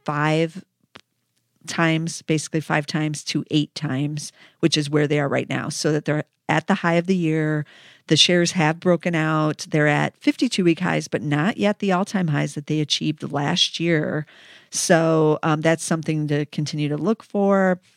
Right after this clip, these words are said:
And then I took a look at what those earnings are doing. So earnings expected to be up eighteen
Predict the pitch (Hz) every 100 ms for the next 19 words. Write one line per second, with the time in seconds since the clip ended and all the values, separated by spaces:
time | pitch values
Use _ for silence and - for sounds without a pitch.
0 | _ - - 180 175 165 175 403 392 302
1 | 285 - 151 151 165 160 - 160 208 233
2 | 175 156 151 156 160 156 156 - 160 -
3 | 208 196 180 175 - 180 - 165 165 165
4 | 165 - 170 - - 180 170 165